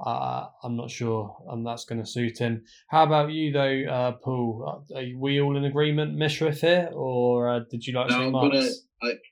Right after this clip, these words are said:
Speaker 2: I'm a massive Adayeb fan. I absolutely love the horse. I'm a big fan of William Haggis and Tom Marquand, and I hope the ground stays soft enough.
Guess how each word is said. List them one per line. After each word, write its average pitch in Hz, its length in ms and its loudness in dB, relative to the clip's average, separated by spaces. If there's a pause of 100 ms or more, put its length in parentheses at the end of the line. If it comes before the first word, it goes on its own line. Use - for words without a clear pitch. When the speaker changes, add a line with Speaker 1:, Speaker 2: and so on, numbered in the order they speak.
(160)
Speaker 2:
I'm 135 160 -2
a 131 340 4
massive 127 520 0
Adayeb 104 440 -2 (100)
fan. 101 240 -6 (540)
I 98 100 -2
absolutely 107 540 -2
love 107 200 0
the 107 100 -4
horse. 98 500 -2
I'm 92 120 -8
a 92 120 -6
big 104 200 0
fan 98 240 0
of 95 80 4
William 95 280 2
Haggis 95 340 0
and 90 140 -10
Tom 95 120 -6
Marquand, 101 520 -4 (300)
and 90 340 -4 (960)
I - 80 -4
hope 123 220 0
the 120 80 0
ground 110 300 2
stays 95 340 2
soft 101 340 -2
enough. 120 280 -2